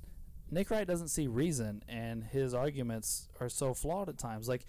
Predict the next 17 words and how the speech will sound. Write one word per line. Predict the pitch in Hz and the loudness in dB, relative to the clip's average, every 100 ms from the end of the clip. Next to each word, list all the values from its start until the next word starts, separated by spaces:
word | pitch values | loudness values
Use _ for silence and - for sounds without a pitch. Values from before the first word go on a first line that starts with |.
| - - | -16 0
he | 180 | 2
was | 170 | 4
talking | 175 165 | 4 4
the | 160 | 4
other | 151 | 2
day, | 160 175 143 135 - - - - - - - - - | 2 2 2 -2 -14 -20 -20 -20 -20 -20 -20 -20 -6
"Well, | - 110 107 101 - - - - - - | 0 2 2 -2 -8 -20 -20 -20 -20 -4
in | 127 | -2
the | 110 | 0
first | - 127 - | 2 2 0
three | 127 117 | -2 0
years | 120 113 | 0 -2
in | 117 | -2
the | 113 | -2
N | 113 | -2
B | 107 | -2
A, | 117 113 107 | -2 -2 -6